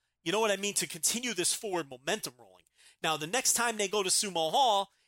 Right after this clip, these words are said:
if they keep pulling this stuff two, three, four show-, four shows down the line, that's not real growth. I'm okay with it not being quote-unquote real growth right now be-,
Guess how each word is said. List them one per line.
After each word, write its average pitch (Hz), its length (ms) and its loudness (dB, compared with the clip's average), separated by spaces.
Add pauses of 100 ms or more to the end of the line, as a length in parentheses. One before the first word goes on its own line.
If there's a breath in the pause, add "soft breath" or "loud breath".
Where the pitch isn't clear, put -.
if 185 140 -6
they 185 120 0
keep - 260 -6
pulling 262 320 0
this 220 120 2
stuff 190 320 0
two, 254 260 -2
three, 233 280 -4
four 233 320 -2
show-, 247 260 2
four 240 320 -6
shows 214 300 2
down 190 180 0
the 165 80 -4
line, 208 320 0 (460 soft breath)
that's 247 280 4
not 202 260 0
real 160 180 2
growth. 131 360 -6 (440)
I'm 190 160 2
okay 233 460 0
with 254 180 0
it 196 160 -2
not 190 240 0
being 185 280 -2 (200)
quote-unquote 190 640 -2
real 185 220 0
growth 165 340 -2
right 160 220 -2
now 160 240 0
be-, 147 160 -12